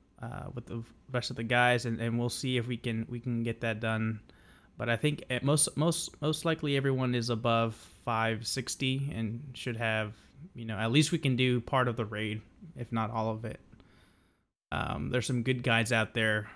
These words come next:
Um, more than likely go over those. <laughs> Um, but yeah, the, the Festival of Lost,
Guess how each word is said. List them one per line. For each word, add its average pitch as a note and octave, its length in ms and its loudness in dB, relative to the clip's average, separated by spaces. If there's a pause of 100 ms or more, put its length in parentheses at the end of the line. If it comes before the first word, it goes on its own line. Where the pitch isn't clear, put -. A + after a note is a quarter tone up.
(140)
Um, A2 560 -6 (1400)
more B2+ 100 0
than A#2 100 2
likely A2 320 0
go G#2 220 -2
over G#2 180 -4
those. G2+ 520 -2 (400)
<laughs> G3 80 10 (1200)
Um, B2 800 10 (560)
but C3 100 4
yeah, D3+ 460 12
the, B2+ 280 6
the B2 160 4
Festival E3+ 320 4
of C3+ 60 2
Lost, C#3 500 4